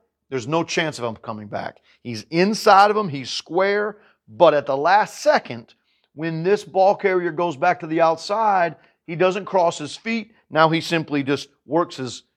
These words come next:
his, his outside foot or his right foot up. He gets his high wrap, and he ends up working his feet. That is beautiful. He stays inside the ball carrier right here, and at the last second,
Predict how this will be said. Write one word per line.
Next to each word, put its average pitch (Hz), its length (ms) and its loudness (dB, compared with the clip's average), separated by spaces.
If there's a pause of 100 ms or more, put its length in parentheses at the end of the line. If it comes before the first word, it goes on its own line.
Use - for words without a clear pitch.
(100)
his, 117 240 -12
his 120 240 -8
outside 170 640 0
foot 175 200 -4
or 123 120 -8
his 107 100 -12
right 156 300 0
foot 160 300 -6
up. 190 340 -2 (280)
He 135 80 -16
gets 170 260 -4
his 127 160 -10
high 156 260 2
wrap, 165 480 0 (260)
and 139 120 -10
he 139 100 -6
ends 131 160 -6
up 131 120 -4
working 131 300 -4
his 110 140 -12
feet. 107 280 -16
That 120 160 -4
is 95 180 -10
beautiful. 113 720 -2 (640)
He 120 80 -20
stays 113 320 -10
inside 220 400 2
the 240 60 -6
ball 254 200 4
carrier 151 320 2
right 135 220 0
here, 123 260 -4 (220)
and 120 100 -12
at 120 80 -8
the 135 80 -8
last 156 400 0
second, 175 360 -4